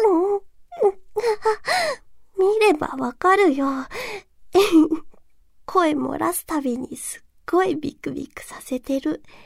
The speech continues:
自分で感じさせてるって思ったら興奮しちゃうんだ。<laughs> あ、あ、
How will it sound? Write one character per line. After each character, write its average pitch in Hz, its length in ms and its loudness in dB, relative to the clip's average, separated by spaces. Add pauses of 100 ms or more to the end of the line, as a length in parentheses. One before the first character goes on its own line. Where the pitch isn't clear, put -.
(400)
自 262 140 2
分 370 240 6
で 370 140 2
感 339 260 4
じ 339 120 0
さ 330 160 -2
せ 330 140 -2
て 320 160 0
る 359 100 0
っ 370 60 -4
て - 220 -6
思 220 220 -4
っ - 80 -14 (100)
た - 80 -14
ら - 180 -18 (300)
興 294 160 -4
奮 359 320 0
し 359 120 -12
ち - 100 -6
ゃ 381 80 0
う 403 120 0
ん 381 160 0
だ。 - 80 -8
<laughs> - 80 -14 (2000)
あ、 440 60 -2
あ、 381 340 0